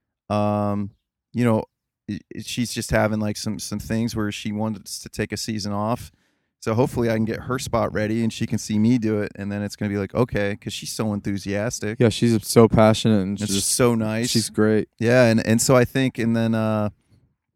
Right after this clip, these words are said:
Speaker 1: so I, I think that, I mean, for me, that's, that's the goal. Like, I'd rather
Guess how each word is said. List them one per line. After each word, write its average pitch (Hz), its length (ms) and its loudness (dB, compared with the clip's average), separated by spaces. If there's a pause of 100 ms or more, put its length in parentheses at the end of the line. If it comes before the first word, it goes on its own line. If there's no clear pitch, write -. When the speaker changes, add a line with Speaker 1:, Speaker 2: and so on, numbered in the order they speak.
(600)
Speaker 1:
so 151 200 6
I, 147 120 8
I 139 120 2
think - 240 -2
that, 170 180 4
I 151 60 4
mean, 165 200 4
for 175 160 0
me, 202 220 6
that's, 151 260 2
that's 143 240 -2
the 123 100 -4
goal. 123 320 2
Like, 113 160 0
I'd 120 160 -2
rather 127 600 0